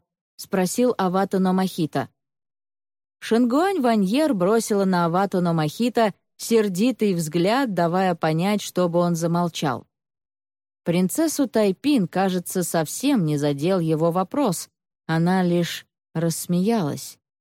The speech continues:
«Все в порядке, это старая история. Мы не посторонние люди, поэтому нет ничего плохого в том,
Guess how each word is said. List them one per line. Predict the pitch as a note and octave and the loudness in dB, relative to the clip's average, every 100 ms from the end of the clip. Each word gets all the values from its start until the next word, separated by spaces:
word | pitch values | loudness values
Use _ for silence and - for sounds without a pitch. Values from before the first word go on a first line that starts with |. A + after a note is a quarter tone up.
| _ _ _ _ _ _ | _ _ _ _ _ _
«Все | - - F#4 | -8 -2 -2
в | - | -2
порядке, | B3 G#3 F#3+ F3 E3+ - - D#4 - _ - | -2 0 2 0 0 -4 -2 -2 -4 _ -2
это | D#4+ - C#4 | 0 2 0
старая | - - G#4+ D#4+ F#3 G3 | 0 -2 0 0 0 0
история. | G3 - A#3 A#3+ B3+ - _ _ _ _ _ | -2 0 2 4 2 -2 _ _ _ _ _
Мы | D#4+ C#4 B3+ | 0 2 4
не | A#3+ | 2
посторонние | A#3 A#3+ - A#3+ G#4+ B4 F4 B3 | 2 0 0 0 2 0 2 2
люди, | A3+ C4 A#3 D4 - _ _ _ | 2 0 2 0 -2 _ _ _
поэтому | D#4+ D4 A3+ G#3 C4 C#4 | 0 2 2 2 2 2
нет | A3+ A3 - | 2 0 0
ничего | A3 G3+ - G3 E3 F#3 C#4+ | 0 0 0 -2 0 0 0
плохого | A3+ F3 - F3+ E3+ | 0 -2 0 0 0
в | D3+ | -4
том, | - D3+ G3+ | -4 0 0